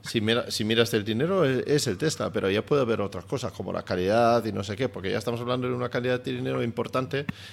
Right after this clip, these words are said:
y quizás no estás cogiendo un coche solamente por ahorrar en esas, eh, en esas circunstancias, ¿no? Pero esos son algunos de las recomendaciones.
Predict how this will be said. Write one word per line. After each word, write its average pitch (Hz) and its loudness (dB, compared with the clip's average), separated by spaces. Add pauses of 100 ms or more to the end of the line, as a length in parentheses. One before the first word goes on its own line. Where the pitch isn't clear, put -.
y 123 -2
quizás 123 2
no 123 4
estás 104 0
cogiendo 113 0
un 107 -2
coche 113 -2
solamente 101 2
por 98 0
ahorrar 95 2 (200)
en 98 -2
esas, 95 -4
eh, 101 -2
en 101 -6
esas 98 -6 (440)
circunstancias, 104 -2
¿no? 131 -4
Pero 98 0
esos 101 -4
son 135 2
algunos 101 0
de 107 2
las 92 2
recomendaciones. 92 -2